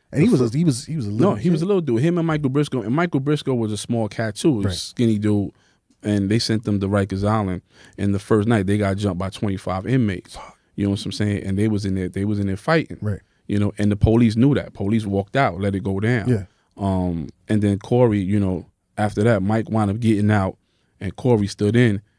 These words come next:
Speaker 2: and then they moved him to a Bing house. You know, it was like segregation.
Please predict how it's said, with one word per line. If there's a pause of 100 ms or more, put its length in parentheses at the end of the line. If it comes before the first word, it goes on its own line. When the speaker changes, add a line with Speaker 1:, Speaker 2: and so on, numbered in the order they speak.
(160)
Speaker 2:
and
then
they
moved
him
to
a
Bing
house. (180)
You
know,
it
was
like
segregation.